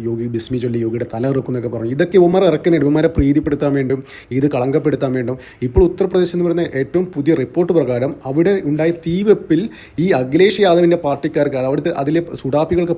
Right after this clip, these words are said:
പങ്കുണ്ടോ എന്നുള്ള സംശയം പോലും ഉയർന്നു വരുന്നുണ്ട്. അപ്പോൾ യോഗി ഇത് വ്യക്തമായി അന്വേഷിച്ചുകൊണ്ടിരിക്കുകയാണ്. ഇവന്മാർക്ക് ഇതിൽ എന്തെങ്കിലും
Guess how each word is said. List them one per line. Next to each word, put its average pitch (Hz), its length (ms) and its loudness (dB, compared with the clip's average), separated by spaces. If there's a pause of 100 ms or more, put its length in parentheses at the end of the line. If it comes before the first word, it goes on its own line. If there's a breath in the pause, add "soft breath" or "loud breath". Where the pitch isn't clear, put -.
പങ്കുണ്ടോ 185 600 2
എന്നുള്ള 180 260 4
സംശയം 147 460 -2
പോലും 170 240 2
ഉയർന്നു 139 260 2
വരുന്നുണ്ട്. 113 280 -4
അപ്പോൾ - 220 -6
യോഗി 143 280 2
ഇത് 196 100 -2
വ്യക്തമായി 185 420 -2
അന്വേഷിച്ചുകൊണ്ടിരിക്കുകയാണ്. 151 800 0 (300 loud breath)
ഇവന്മാർക്ക് 180 500 0
ഇതിൽ 190 180 2
എന്തെങ്കിലും 190 380 2